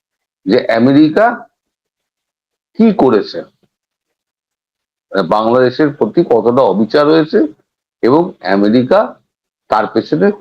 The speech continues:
কতটা খেলেছে, সিআইএ কতটা খেলেছে, কত টাকা ঢেলেছে,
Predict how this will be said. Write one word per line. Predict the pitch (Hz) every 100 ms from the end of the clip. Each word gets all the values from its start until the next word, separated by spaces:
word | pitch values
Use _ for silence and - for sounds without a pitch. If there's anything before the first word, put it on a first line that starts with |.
| -
কতটা | 117 123 147 147
খেলেছে, | 143 - 131 143 143 190 196
সিআইএ | - - 113 110 107 101 95
কতটা | 110 110 139 165
খেলেছে, | - 180 180 180 190
কত | 190 110 - 101 85
টাকা | 92 95 90
ঢেলেছে, | 90 135 180 180 214 240